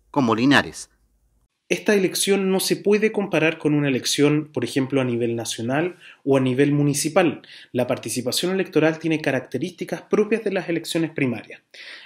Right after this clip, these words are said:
Speaker 2: La elección primaria, lo que uno espera es el voto de los militantes, es el voto de los adherentes, es el voto de las personas que pertenecen o simpatizan a alguna de estas coaliciones. Por lo tanto,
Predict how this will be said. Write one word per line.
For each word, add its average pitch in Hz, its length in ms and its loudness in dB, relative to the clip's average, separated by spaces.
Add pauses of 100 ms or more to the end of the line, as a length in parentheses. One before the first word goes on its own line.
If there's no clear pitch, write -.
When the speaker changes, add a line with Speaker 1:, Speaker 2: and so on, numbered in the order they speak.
Speaker 2:
La 123 160 2
elección 123 360 0
primaria, 170 480 2
lo 175 140 0
que - 100 -6
uno 151 140 2
espera 165 380 0
es 147 100 -8
el 127 120 -4
voto 139 260 2
de 123 80 2
los 113 140 -4
militantes, 156 800 -4 (300)
es 117 100 -6
el 120 120 -2
voto 127 260 0
de 120 80 0
los 113 140 -4
adherentes, 170 680 -2 (400)
es 143 120 2
el 165 120 6
voto 180 280 2
de 175 60 2
las 175 120 0
personas 165 600 -2
que 170 300 0 (360)
pertenecen 156 680 4
o 175 40 2
simpatizan 165 840 0
a - 20 4
alguna 139 320 0
de 123 60 -2
estas - 240 -12
coaliciones. - 580 -8
Por 135 100 -4
lo 131 120 2
tanto, 170 400 0